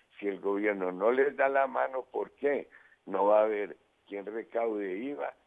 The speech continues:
ni industria y comercio, ni cuatro por mil,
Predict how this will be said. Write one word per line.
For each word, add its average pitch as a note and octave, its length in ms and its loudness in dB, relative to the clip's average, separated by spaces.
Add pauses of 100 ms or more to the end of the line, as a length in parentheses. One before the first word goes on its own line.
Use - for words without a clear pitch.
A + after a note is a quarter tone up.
(120)
ni G#2+ 420 -6
industria G2 480 -8
y F#2+ 40 -16
comercio, A#2+ 760 2 (240)
ni G#2 200 -2
cuatro G2 480 2
por F2 340 -2
mil, D3 380 0